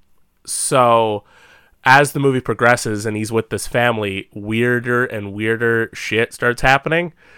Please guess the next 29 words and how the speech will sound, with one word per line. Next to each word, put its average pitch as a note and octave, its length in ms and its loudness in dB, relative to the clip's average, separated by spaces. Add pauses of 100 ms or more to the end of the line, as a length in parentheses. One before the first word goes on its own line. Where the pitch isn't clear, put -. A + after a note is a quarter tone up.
(400)
<laughs> - 140 4 (640)
Like, B2 240 4 (380)
it, C#3+ 220 6
it, C#3 220 -2
it, D3 280 -4
the D3 300 -4
more C#3+ 420 4
we B2+ 180 -2
spend B2 320 2
time B2 220 4
with B2+ 100 -2
him, C3+ 160 0
the A2+ 80 2
more A2+ 180 2
we A2+ 100 0
realize, A2 420 2
like, G#2 160 -6
there's D3 160 -4
something C#3 420 -4
off F#2+ 280 -6
about A#2+ 280 -2
him. F3+ 200 -6 (800)
And, A2+ 640 0 (100)
like, G#2+ 320 -2 (160)
he's A#2+ 1080 -4 (100)
kind G#2 240 -4
of G#2 100 -6
scary. E3 640 0
He's A#2 420 -4